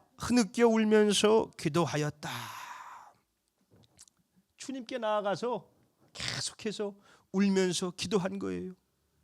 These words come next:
십오 절은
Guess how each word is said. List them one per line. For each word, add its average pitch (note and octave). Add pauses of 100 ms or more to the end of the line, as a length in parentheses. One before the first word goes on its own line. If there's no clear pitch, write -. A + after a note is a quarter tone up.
(2500)
십오 B3
절은 A3+